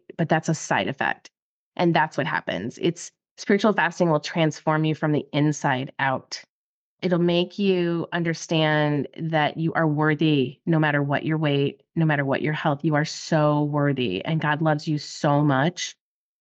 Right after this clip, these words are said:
He loves you. And if you could only love yourself, if you could only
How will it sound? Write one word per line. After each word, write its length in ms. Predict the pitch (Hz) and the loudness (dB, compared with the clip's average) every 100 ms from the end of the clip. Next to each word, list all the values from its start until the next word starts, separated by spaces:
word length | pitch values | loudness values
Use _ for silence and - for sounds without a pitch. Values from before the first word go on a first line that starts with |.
| _ | _
He 360 | - - 185 180 | -12 -2 2 2
loves 520 | 156 156 160 151 147 | 0 0 2 0 -2
you. 380 | 147 123 60 - _ | -4 -2 -4 -8 _
And 260 | 175 170 160 - | -2 0 0 -2
if 160 | 175 | -2
you 60 | 180 | 0
could 140 | 175 - | 0 2
only 320 | 170 175 180 | 2 4 4
love 200 | 170 160 | 2 2
yourself, 500 | 160 - 135 113 165 _ _ _ _ _ - | -2 -2 -2 -2 -4 _ _ _ _ _ -4
if 240 | 175 - | -4 0
you 80 | 175 | -2
could 180 | 175 151 | 0 -2
only 360 | 151 170 175 | 0 2 2